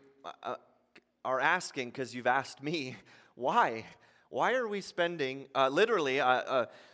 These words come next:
you know, I talked about it, and then someone said, "Seven weeks? Why? Why are we talking about money for seven weeks?" Or I've, I've had people come and say, "Okay, so you're just gonna tell us to tithe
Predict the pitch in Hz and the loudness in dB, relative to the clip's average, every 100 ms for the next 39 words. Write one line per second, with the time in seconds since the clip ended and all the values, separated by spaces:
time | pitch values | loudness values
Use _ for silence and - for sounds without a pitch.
0 | _ _ 131 135 131 127 135 147 190 - | _ _ -2 2 2 2 4 4 4 2
1 | 139 139 139 165 143 139 120 156 156 - | 4 6 6 4 2 -2 -2 -2 -2 0
2 | 180 131 - - - 123 147 202 170 240 | -2 -2 -4 -4 -4 -4 -2 -2 -2 -4
3 | 240 170 123 151 254 - - - - - | -4 -8 -6 -4 -4 -4 -6 -6 -8 -12
4 | _ _ _ _ _ _ _ _ _ _ | _ _ _ _ _ _ _ _ _ _
5 | 131 196 277 466 453 254 135 117 - _ | -4 4 6 6 4 2 -2 -8 -12 _
6 | _ _ - 196 277 311 277 262 403 427 | _ _ 2 6 8 6 4 4 6 4
7 | 311 247 240 220 233 269 247 226 - 226 | 4 4 4 6 4 2 -2 -6 -6 -4
8 | 320 247 262 240 269 311 - - - - | -4 -2 -4 -4 -2 -4 -4 -10 -12 -20
9 | - - 175 208 208 175 170 156 156 151 | -20 0 6 8 8 6 6 4 4 4
10 | 156 156 170 160 156 165 156 147 - 160 | 4 4 2 -2 -2 0 0 -2 -2 2
11 | 143 143 143 160 147 143 135 143 143 143 | 2 2 2 2 0 -4 -8 -8 -6 -10
12 | 151 135 - 123 135 143 - 120 - 117 | -8 -8 -8 -6 -4 -6 -10 -16 -12 -6
13 | 117 143 | -4 -4